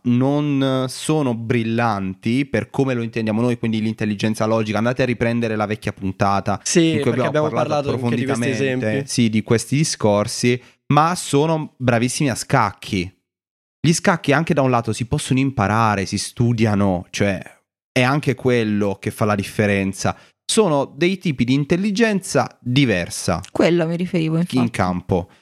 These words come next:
Speaker 1: Quindi non è detto che una persona che si ritiene, "Ah no, io non sono intelligente, bisogna essere dei cervelloni", non è vero. Tant'è che,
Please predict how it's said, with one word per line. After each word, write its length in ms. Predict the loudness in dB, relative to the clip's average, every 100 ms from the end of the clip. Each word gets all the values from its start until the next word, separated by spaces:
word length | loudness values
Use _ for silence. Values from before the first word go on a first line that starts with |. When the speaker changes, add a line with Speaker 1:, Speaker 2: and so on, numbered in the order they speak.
| _ 0
Speaker 1:
Quindi 220 | 2 4
non 140 | 2
è 80 | 0
detto 480 | 0 -2 -2 0 0
che 100 | 0
una 140 | -2
persona 600 | -2 -6 0 0 2 0 0
che 140 | -4
si 260 | -4 -4 -2
ritiene, 520 | -2 0 2 2 2
"Ah 140 | 0
no, 240 | 0 0 0
io 180 | 0
non 200 | 0 -2
sono 160 | -4 -6
intelligente, 580 | -2 -2 -2 0 -2 -2
bisogna 220 | 0 0
essere 240 | 0 -2
dei 80 | -2
cervelloni", 580 | -2 -4 -2 -2 -2 0
non 220 | 0 0
è 80 | 0
vero. 360 | 0 2 0 -4 -12 _ _
Tant'è 420 | 0 0 -2 -2
che, 500 | -2 0 -2 -6